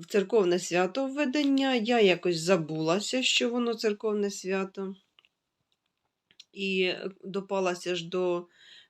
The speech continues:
зараз на лікарняному, допалася до в'язання, ну, наскільки можливо, тому що в суботу і п'ятницю не в'язала, погано себе зовсім почувала. А це ж, думаю, ну як я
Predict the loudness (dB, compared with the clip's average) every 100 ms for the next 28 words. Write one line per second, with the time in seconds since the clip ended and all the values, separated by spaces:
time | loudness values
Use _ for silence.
0 | -8 -4 -2 0 0 0 2 0 2 0
1 | 0 0 0 0 0 0 0 -2 -2 -2
2 | -2 -2 -2 0 2 2 0 -8 _ -16
3 | -10 -6 -8 -6 -4 0 2 2 2 2
4 | 0 -2 -6 -6 -2 0 0 -2 -8 -20
5 | -20 -20 -20 -20 _ _ _ _ _ _
6 | -20 -20 -20 _ _ _ _ _ _ _
7 | _ _ -16 -8 -4 0 2 2 0 0
8 | 0 0 -2 0 2 4 4 2 2 2
9 | 2 -2 -8 -6 -8 -8 -8 -6 -4 -4
10 | -4 -6 -6 -6 -8 -6 -4 -2 -4 -2
11 | -4 -2 0 2 2 2 2 0 -2 -8